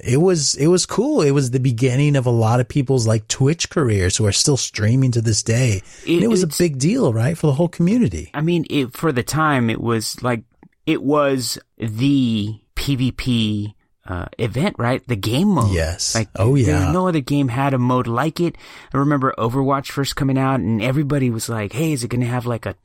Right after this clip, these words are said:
Speaker 2: like, a Trials mode?" You
Speaker 1: Yeah,
Speaker 2: know, 'cause that's
Speaker 1: yeah.
Speaker 2: a novel concept. You know, it's simple,
Speaker 1: Mm-hmm.
Speaker 2: but, but it's just so well implemented, and, and it's just a,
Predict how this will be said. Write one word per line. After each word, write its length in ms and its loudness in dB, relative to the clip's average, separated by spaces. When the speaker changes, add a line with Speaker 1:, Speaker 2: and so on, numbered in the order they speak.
Speaker 2:
like, 140 -2
a 40 -8
Trials 800 0
mode?" 480 2
You 140 2
Speaker 1:
Yeah, 80 4
Speaker 2:
know, 680 2
'cause 140 0
that's 180 2
Speaker 1:
yeah. 160 4
Speaker 2:
a 60 2
novel 340 -2
concept. 760 -4
You 100 0
know, 260 2
it's 160 -4
simple, 600 0
Speaker 1:
Mm-hmm. 80 4
Speaker 2:
but, 200 4
but 240 -2
it's 480 -6
just 540 -2
so 600 -2
well 420 0
implemented, 720 0
and, 320 0
and 220 0
it's 240 -2
just 320 -2
a, 340 -2